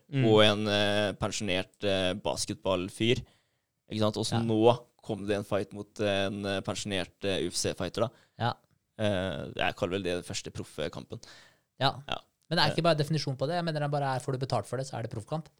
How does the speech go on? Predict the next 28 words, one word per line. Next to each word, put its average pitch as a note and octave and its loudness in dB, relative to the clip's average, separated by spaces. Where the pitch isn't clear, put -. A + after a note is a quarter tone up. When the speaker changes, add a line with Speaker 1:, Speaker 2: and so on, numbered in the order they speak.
Speaker 2:
Ja, D#3 8
ok, - 6
Speaker 1:
Ok. C3+ 6
Speaker 2:
ja, A#2+ 10
men B2+ 4
da A#2+ 10
er - 10
det G#2+ -4
tredje G2+ 4
profesjonelle, G2+ -2
da. A2+ 4
Speaker 3:
Ja, C#3+ 6
nei, D3+ 8
Speaker 2:
Ja. E3 10
Speaker 3:
men D#3 10
jeg D#3+ 10
mener D#3 8
det. F3 2
Speaker 1:
Jeg A#2+ -6
trodde C3+ 8
det A#2 8
var G#2+ 10
en A2+ 2
serie A#2 2
av A2+ 6
noe A#2 0
slag, C3+ 4
jeg. B2+ 4